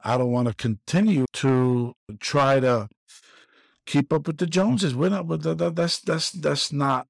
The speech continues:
that is not what God called you to do. We cannot continue living the lives that we are living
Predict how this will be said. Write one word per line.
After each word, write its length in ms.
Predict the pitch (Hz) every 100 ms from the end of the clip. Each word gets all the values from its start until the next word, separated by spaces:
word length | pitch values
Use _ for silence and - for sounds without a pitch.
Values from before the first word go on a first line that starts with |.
| _
that 180 | 120 127
is 140 | 113
not 160 | 123 113
what 140 | 113
God 180 | 107 101
called 320 | - 107 104
you 80 | 101
to 140 | -
do. 280 | 92 92 - _ _ _ - - _ _ _ _ -
We 180 | 110 127
cannot 520 | - 120 117 123 120
continue 880 | - 123 110 131 120 113 110 110 110 _ _ _ _ - _ _ _ _ _ _ _ _ _ -
living 520 | 117 131 156 139 135
the 100 | 120
lives 520 | 117 123 123 127 107
that 140 | 107 107
we 200 | 113 113
are 60 |
living 840 | 104 110 147 190 123 120 120 117